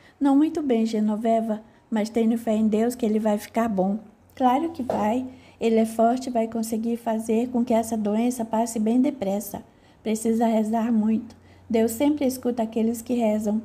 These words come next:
Agora vamos embora. Vou rezar, Genoveva. Minha mãe tem muita fé em Nossa Senhora das Graças.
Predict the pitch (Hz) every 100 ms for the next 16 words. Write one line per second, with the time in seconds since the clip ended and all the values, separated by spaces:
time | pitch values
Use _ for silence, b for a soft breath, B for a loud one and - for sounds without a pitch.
0 | - 214 220 226 233 220 208 233 233 214
1 | 180 190 208 - _ _ - 214 226 233
2 | 233 202 214 208 208 196 196 220 214 202
3 | 208 - B B B 240 220 220 220 233
4 | 247 226 247 269 254 220 226 226 214 226
5 | 220 214 214 202 208 214 220 220 190 202
6 | - 202